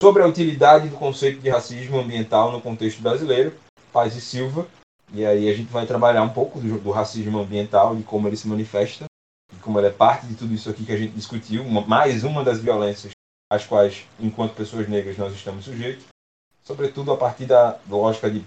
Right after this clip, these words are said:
precária de habitação que a gente tá estruturalmente sujeito também. A programação é dois de setembro, dezessete horas, a gente tem um debate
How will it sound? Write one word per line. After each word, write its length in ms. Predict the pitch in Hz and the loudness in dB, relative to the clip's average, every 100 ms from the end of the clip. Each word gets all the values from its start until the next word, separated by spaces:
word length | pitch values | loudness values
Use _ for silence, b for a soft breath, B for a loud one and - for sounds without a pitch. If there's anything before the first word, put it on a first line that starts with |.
| - | -4
precária 460 | 117 110 110 110 107 | -2 2 4 4 2
de 100 | 104 | 0
habitação 600 | 101 107 104 - 98 98 | 0 0 -4 -6 -10 -6
que 100 | 101 | -6
a 60 | |
gente 180 | 95 95 | -6 -10
tá 260 | - 87 78 _ _ _ | -6 -6 -6 _ _ _
estruturalmente 640 | _ - 107 113 95 92 92 - | _ -12 -8 -2 -2 -2 -12 -14
sujeito 320 | 98 95 - | -10 -10 -2
também. 340 | 131 113 90 - _ _ _ | 0 0 -2 -8 _ _ _
A 120 | 151 165 | 4 8
programação 720 | 202 190 202 185 - 170 170 | 8 8 6 4 6 8 8
é 240 | 135 - - _ _ _ _ - | 6 2 -6 _ _ _ _ 4
dois 320 | 175 170 147 | 6 6 4
de 60 | |
setembro, 720 | 131 156 - 139 156 160 165 170 - _ _ | 2 0 4 2 2 4 4 4 -10 _ _
dezessete 600 | 135 143 - 131 127 139 | 0 0 4 4 6 10
horas, 500 | 123 127 139 135 - _ _ | 12 12 10 4 -12 _ _
a 60 | 110 | -6
gente 220 | 127 135 | -4 0
tem 120 | 139 | 0
um 60 | 139 | 2
debate 640 | 139 127 123 131 147 143 | 2 10 10 10 6 -10